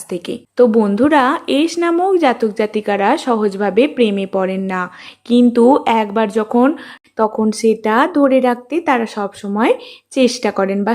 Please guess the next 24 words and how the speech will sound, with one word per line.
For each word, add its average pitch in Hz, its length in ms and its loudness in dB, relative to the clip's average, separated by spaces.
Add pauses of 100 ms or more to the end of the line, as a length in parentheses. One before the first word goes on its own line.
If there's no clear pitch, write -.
(120)
সব 269 240 2
রকমই 226 520 0
চেষ্টা 247 360 0
করেন। 185 280 -4 (360)
তারা 208 220 0
যেমন 214 260 0 (120)
রোমান্টিক, 220 680 2 (1000)
তেমনই 220 480 2 (200)
আবেগপ্রবণ 220 640 2
এবং 277 200 2 (100)
দায়িত্ববান 202 640 -2
হয়ে 254 280 2
থাকেন। 185 280 -6 (280)
তাদের 208 300 2
দাম্পত্য 220 520 0
জীবনে 233 380 2
সুখ 277 320 -2
যেমন 285 300 2 (100)
থাকে, 294 280 2
তেমন 240 360 0
কিছু 220 220 -6 (120)
দুঃখও 214 460 0
আসে, 185 300 -6 (600)
কিন্তু 240 340 2